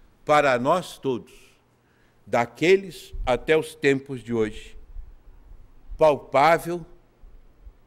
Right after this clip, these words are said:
e significado, e deu o significado às palavras de Jesus, quando ele disse:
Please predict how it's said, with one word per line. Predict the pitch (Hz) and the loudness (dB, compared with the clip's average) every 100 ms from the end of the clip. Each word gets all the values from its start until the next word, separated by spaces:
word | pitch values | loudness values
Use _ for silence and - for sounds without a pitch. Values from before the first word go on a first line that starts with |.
| - | -12
e | 143 123 | -10 -10
significado, | - - 160 135 147 139 - 143 - 117 101 - _ _ - - | -14 -14 -12 -10 -8 -10 -10 -14 -4 -4 -4 -12 _ _ -20 -10
e | 120 | -10
deu | 104 165 165 98 - | 0 4 4 2 -12
o | 117 | -14
significado | - 110 113 110 - - 110 113 - - _ - - - | -12 -10 -10 -10 -14 -6 -6 -6 -14 -20 _ -20 -20 -2
às | 120 123 | 0 0
palavras | - 127 113 110 117 113 110 | 0 2 4 4 4 2 -6
de | 98 107 | -8 -10
Jesus, | 107 101 98 101 - - - _ _ _ - | -8 -10 -10 -16 -18 -20 -20 _ _ _ -6
quando | 113 110 | -4 -2
ele | 113 110 | -2 -4
disse: | 95 101 - - | -8 -12 -12 -20